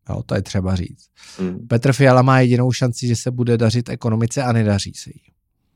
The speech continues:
Speaker 2: Hmm.
Speaker 1: A pokud se mu
Speaker 2: A
Speaker 1: to
Speaker 2: ten čas, a
Speaker 1: nepodaří
Speaker 2: ten čas se krátí, jo, protože
Speaker 1: A ten čas se krátí. Pokud se tohle nezmění a, a on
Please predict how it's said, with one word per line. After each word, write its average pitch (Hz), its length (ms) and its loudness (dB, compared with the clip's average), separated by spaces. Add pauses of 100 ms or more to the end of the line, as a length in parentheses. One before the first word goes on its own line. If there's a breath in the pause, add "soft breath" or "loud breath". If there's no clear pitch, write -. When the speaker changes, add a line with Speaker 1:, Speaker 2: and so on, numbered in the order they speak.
(220)
Speaker 2:
Hmm. 101 220 -12 (380)
Speaker 1:
A - 80 -6
pokud 120 280 -2
se 123 200 4
mu 120 120 2
Speaker 2:
A 104 40 4
Speaker 1:
to 98 40 2
Speaker 2:
ten 127 120 6
čas, 131 160 6
a 139 40 0
Speaker 1:
nepodaří 127 120 6
Speaker 2:
ten 127 120 4
čas 120 140 0
se 127 100 -2
krátí, 98 380 -4
jo, 82 200 -4
protože - 380 -8
Speaker 1:
A 117 40 -2
ten 131 180 2
čas 127 180 0
se 131 80 -2
krátí. 120 440 -2
Pokud 117 240 -6
se 120 100 -2 (120)
tohle 120 280 2
nezmění 117 800 -2
a, 117 120 -2 (180)
a 104 180 -6
on 110 260 0